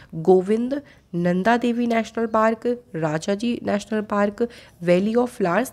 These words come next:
नेशनल पार्क। यहाँ की इंपॉर्टेंट ट्राइब्स यानी जो जनजातियाँ हैं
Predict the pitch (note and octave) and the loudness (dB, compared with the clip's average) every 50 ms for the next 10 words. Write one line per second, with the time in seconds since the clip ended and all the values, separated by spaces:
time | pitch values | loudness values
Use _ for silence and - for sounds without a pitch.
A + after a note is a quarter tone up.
0 | - - F3 E3 D#3+ - - - D#3+ D#3+ - D#3+ D#3 D#3+ D#3 D#3 - - D3+ C#3+ | -4 -2 -2 -2 -2 -4 -6 -6 -6 -6 -6 -8 -6 -6 -6 -8 -8 -8 -10 -10
1 | - - - - - - - _ - G#3 F#3+ G3+ G#3+ G#3+ D4+ D4 C4+ A#3 - A3+ | -10 -14 -20 -20 -20 -20 -10 _ 0 0 2 2 0 0 0 0 2 2 2 2
2 | A3 - B3+ C4 A#3+ - - G3 F3+ F3+ G#3 A3+ - - - G3 F#3 F#3 F#3+ F3+ | 2 2 0 -2 -4 -2 0 2 4 4 2 0 -2 -4 -2 0 0 0 2 0
3 | F#3 F3+ E3+ - E3+ E3+ D#3+ E3+ D#3+ D#3 D#3 - G3 G#3 A3 A3 A3 A3 A3 | 0 0 0 0 -2 0 0 0 -2 -2 -4 -4 -2 0 0 0 2 0 -2